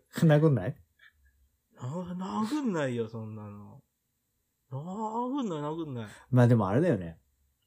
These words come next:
Speaker 1: こう言っちゃなんだけど、カズみたいなさ、なんかこう、それなりに筋トレとかしてる人間が殴ったりとかしたらさ、なんかさ、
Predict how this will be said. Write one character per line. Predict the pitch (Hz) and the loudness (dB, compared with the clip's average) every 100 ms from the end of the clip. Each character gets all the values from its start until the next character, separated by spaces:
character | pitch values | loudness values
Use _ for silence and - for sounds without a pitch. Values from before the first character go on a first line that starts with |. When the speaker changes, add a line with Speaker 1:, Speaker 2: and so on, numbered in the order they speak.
| _ _ - | _ _ -10
Speaker 1:
こ | - | 0
う | 196 | 2
言 | |
っ | 180 | 2
ち | |
ゃ | 180 | 2
な | 110 | 2
ん | 110 | 2
だ | 104 | 0
け | |
ど、 | 90 | -4
カ | - - 226 | -6 0 2
ズ | 196 | 2
み | 120 | 0
た | 85 | -2
い | 80 | -10
な | |
さ、 | - | -12
な | 71 80 | -14 -14
ん | |
か | - | -14
こ | 73 82 82 107 - | -16 -14 -16 -18 -12
う、 | |
そ | - | -2
れ | 156 | 0
な | 175 | 2
り | 170 | 2
に | 156 143 | 2 2
筋 | - 170 | 4 2
ト | 170 | 4
レ | 165 | 2
と | 165 | 0
か | 117 | -2
し | |
て | - | -4
る | 95 | -6
人 | 95 98 | -4 -4
間 | 98 | -4
が | 95 | -4
殴 | 95 104 131 | -2 2 2
っ | |
た | 98 | 0
り | |
と | 69 | -6
か | 69 | -8
し | - | -12
た | - | -14
ら | |
さ、 | - 69 - - - | -12 -14 -16 -20 -8
な | 147 | -6
ん | |
か | 165 - | -4 -6
さ、 | 78 71 | -8 -12